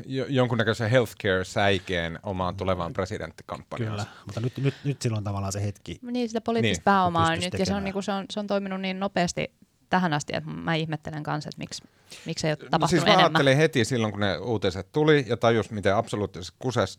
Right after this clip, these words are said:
Speaker 1: demokraattipuolue siellä on, niin mä ajattelin, että, että niinku Trump tekee kaikkensa sen eteen, että tästä tulee niinku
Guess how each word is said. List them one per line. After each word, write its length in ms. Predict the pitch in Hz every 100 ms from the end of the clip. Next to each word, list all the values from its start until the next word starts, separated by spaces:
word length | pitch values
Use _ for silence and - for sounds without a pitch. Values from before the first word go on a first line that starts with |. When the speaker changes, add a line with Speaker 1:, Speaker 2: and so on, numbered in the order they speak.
| 113
Speaker 1:
demokraattipuolue 800 | 107 - 92 - - 87 87 82
siellä 320 | - 82 80
on, 220 | 120 117 - - - -
niin 200 | 113 110
mä 120 | 123
ajattelin, 300 | 110 - 98
että, 120 | 95 _ - -
että 340 | 117 - _ 110
niinku 260 | 113 98
Trump 300 | 101 113 104
tekee 240 | 107 107 98
kaikkensa 540 | 120 107 - 92 92
sen 460 | - - 117 98 92
eteen, 360 | 98 - 87 87
että 220 | - 95
tästä 400 | - 104 - -
tulee 360 | - 92 85
niinku 240 | 82 82